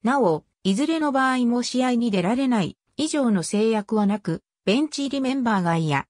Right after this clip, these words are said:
出場選手登録抹消の状態のままでも問題ない。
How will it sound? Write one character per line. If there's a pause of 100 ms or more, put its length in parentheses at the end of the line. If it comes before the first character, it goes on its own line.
(200)
出
場
選
手
登
録
抹
消
の
状
態
の
ま
ま
で
も (240)
問
題
な
い。